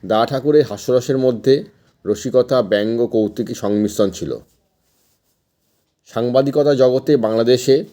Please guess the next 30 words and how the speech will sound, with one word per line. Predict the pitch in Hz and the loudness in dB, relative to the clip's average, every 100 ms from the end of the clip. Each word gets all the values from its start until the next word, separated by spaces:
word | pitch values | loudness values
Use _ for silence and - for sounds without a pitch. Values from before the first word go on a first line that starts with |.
| _ _ 95 | _ _ -6
দাদা | 104 110 | -2 -2
ঠাকুর | 117 113 131 | -2 -2 -2
একটি | 107 - | -2 -2
উজ্জ্বল | 117 101 90 113 101 | -2 0 0 0 0
নক্ষত্র। | - 107 - 73 55 _ _ _ _ _ - | -6 -8 -8 -12 -14 _ _ _ _ _ -12
তার | 98 | -12
সম্বন্ধে | - 123 123 127 123 127 | -8 -6 -4 -2 0 0
আরও | 117 | 2
জানতে | 107 92 92 117 | 0 -2 -4 -2
হলে | 123 | -2
পড়তে | 113 101 - 117 | 0 -2 -2 -2
হবে | 117 131 156 _ _ | 0 -2 -4 _ _
এই | 104 | -10
তথ্য | 104 104 113 | -6 -6 -6
সম্বল | 113 107 107 | -4 -2 0
বইটি। | 90 85 78 67 _ _ _ _ _ _ - 90 | 0 -4 -8 -18 _ _ _ _ _ _ -12 -4
বন্ধুরা, | 113 120 131 | -2 2 2
আজ | 123 | 2
এই | 117 | 0
পর্যন্তই। | 101 120 131 117 143 - _ _ _ - | -2 -2 0 0 0 -4 _ _ _ -10
আমি | 107 | -6
আগামীকাল | 101 113 123 123 | -2 -2 2 2
আসবো | 117 113 127 | 0 -2 -2
আবার | 92 107 | 0 2
অন্য | 107 110 110 | 2 -2 -4
কোনো | 120 | -4
একটি | 117 113 | -4 -2
বইয়ের | 95 113 110 | 0 0 0
পাঠ্যপ্রতিক্রিয়া | 90 95 101 92 101 - 98 | -8 -8 -8 -6 -8 -2 -2
নিয়ে। | 87 71 | -2 -6